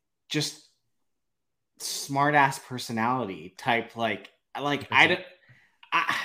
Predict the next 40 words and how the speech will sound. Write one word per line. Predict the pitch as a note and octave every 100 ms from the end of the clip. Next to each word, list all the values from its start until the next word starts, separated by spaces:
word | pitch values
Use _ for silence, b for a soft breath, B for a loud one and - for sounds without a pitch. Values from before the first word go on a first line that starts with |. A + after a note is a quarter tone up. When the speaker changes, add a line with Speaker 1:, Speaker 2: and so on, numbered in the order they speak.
| B -
Speaker 1:
I | E3+
know | F3 F#3+
you | G3+ G3
said | - D#3 -
it, | D3 D3 -
you're | D3
Speaker 2:
Chat, | E3+ D#3
Speaker 1:
gonna |
Speaker 2:
I |
Speaker 1:
say | D#3+
Speaker 2:
would | F3+
Speaker 1:
it's |
Speaker 2:
love | F3+
to | E3
hear | D#3
you | C#3+ A#2
guys. | G#2 F#2
I | A#2+
would | C3
love | C3+
to | B2+
hear | A#2+
you | A#2
guys | G2 F#2
chat | - F2 A#2
Speaker 1:
I |
know | F3 G3+
you're | G3+
Speaker 2:
on, | F#3
Speaker 1:
gonna | F#3+
say | F#3 F3
Speaker 2:
on | D#3+
if | D#3 -
you | A#2
think, | A2+ A#2+ A2 -
if | B2 A2+
you | A#2+
think | A2+ B2
Zaflurtenflaus, | G#2+ A2+ B2+ C3+ B2 C3 C3 B2
Seibold, | C3 A#2+ A2+ A#2 A2+